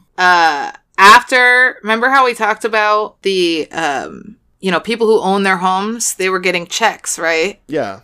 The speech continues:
Speaker 2: fat
Speaker 1: To
Speaker 2: checks.
Speaker 1: Yeah, fat checks to redo their house, or in some cases,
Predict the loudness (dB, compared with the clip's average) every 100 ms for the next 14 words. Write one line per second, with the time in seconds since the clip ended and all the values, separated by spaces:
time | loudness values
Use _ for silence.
0 | _ -8 -2 0 0 -4 -8 -14 -20 _
1 | -4 -4 -2 -4 -4 -4 -6 -6 -10 -8
2 | -4 -2 0 0 0 2 0 -2 -4 0
3 | 0 0 -4 -4 -4 -4 -4 -6 -6 -8